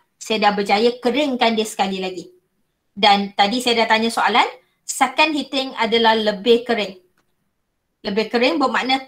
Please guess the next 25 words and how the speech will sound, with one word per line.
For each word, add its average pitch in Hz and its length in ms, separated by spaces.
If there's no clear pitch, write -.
tak - 160
ada 339 320
air. 180 240
Kita 202 320
akan - 160
assume 247 400
kurang 254 480
air. 185 400
Betul? 370 320
So, 247 160
soalan 233 320
saya 240 240
sekarang, 254 320
saya 214 400
nak - 320
kira, 254 400
saya 208 240
nak 202 160
ambil 220 240
data. 208 480
Saya 226 320
akan 226 320
ambil 277 160
first - 320
heating 233 480